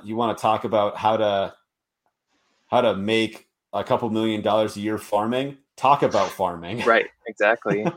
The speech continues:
Speaker 2: Yeah.
Speaker 1: Forget the
Speaker 2: Really.
Speaker 1: farming, just talk about it.
Speaker 2: That's it,
Speaker 1: Um,
Speaker 2: yeah.
Speaker 1: which, hey, no,
Speaker 2: Vancouver.
Speaker 1: I'm not, I'm not, I'm not throwing shade at Joel Salatin. I mean, he
Speaker 2: Mm-hmm.
Speaker 1: busted his ass for many, many, many years and is still doing
Speaker 2: Right,
Speaker 1: good
Speaker 2: he
Speaker 1: work.
Speaker 2: can, he can back it up, yeah, for
Speaker 1: Yeah.
Speaker 2: sure.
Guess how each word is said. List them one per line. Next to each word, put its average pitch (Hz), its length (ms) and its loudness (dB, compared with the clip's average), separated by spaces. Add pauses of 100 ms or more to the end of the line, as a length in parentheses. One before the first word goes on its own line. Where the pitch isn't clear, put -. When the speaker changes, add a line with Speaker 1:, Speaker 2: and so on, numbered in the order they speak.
(120)
Speaker 2:
Yeah. 113 280 0 (720)
Speaker 1:
Forget 139 340 4
the 123 80 4
Speaker 2:
Really. - 100 -6
Speaker 1:
farming, 117 440 4
just 120 220 -8
talk 120 280 4
about 82 340 -4
it. 78 160 -10 (540)
Speaker 2:
That's 117 260 2
it, 120 120 10
Speaker 1:
Um, 87 160 -2
Speaker 2:
yeah. 117 180 -2 (680)
Speaker 1:
which, 127 540 -2
hey, 131 320 2
no, 135 180 6
Speaker 2:
Vancouver. 113 240 -2
Speaker 1:
I'm 131 80 2
not, 151 260 4
I'm 131 140 2
not, 143 300 6
I'm 131 120 0
not 139 180 4
throwing 135 260 2
shade 131 360 0
at 123 140 2
Joel 123 200 2
Salatin. 123 420 2
I 117 100 -2
mean, 110 200 -2
he 110 80 -2
Speaker 2:
Mm-hmm. 101 80 -6
Speaker 1:
busted 110 320 -2
his 98 120 -8
ass 104 340 0
for 92 480 -8
many, 104 220 -6
many, 98 260 -6
many 95 240 -8
years 92 480 -8
and 92 220 -12
is 85 120 -12
still 104 200 -4
doing 90 200 -8
Speaker 2:
Right, 131 200 4
Speaker 1:
good 165 60 -10
Speaker 2:
he - 60 -6
Speaker 1:
work. 120 120 -2
Speaker 2:
can, 107 140 -4 (120)
he 120 100 -8
can 110 160 -8
back 107 240 4
it 104 100 0
up, 127 240 0
yeah, 113 220 -2 (540)
for - 100 -6
Speaker 1:
Yeah. 101 200 2
Speaker 2:
sure. 82 80 -10